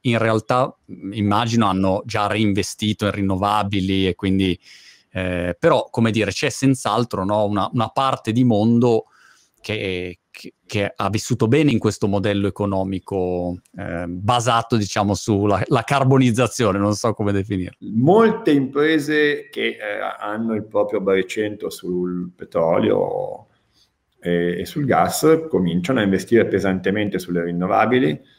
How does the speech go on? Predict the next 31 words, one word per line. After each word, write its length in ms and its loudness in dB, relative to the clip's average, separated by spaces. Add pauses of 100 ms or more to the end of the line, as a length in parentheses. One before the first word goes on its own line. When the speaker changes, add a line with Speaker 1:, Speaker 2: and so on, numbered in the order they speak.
(300)
Speaker 2:
cominciano 500 -4
a 40 0
investire 360 0
pesantemente 1200 -2
sulle 220 -4
nuove 180 0
tecnologie, 1000 0 (560)
eh, 200 -2
sull'idrogeno, 1080 0 (540)
E, 1000 -10
e 80 -8
poi 160 2
certo 500 -2
c'è 160 2
una 160 6
transizione 500 4
da 100 6
fare, 280 4
ma, 420 -4
eh, 40 -4
il, 540 -2
le 120 -2
fonti, 480 -2
le 100 -4
fonti 380 -6
fossili 500 0
non 180 0
scompariranno 960 2
in 140 -8
tre 160 -4
giorni. 400 -10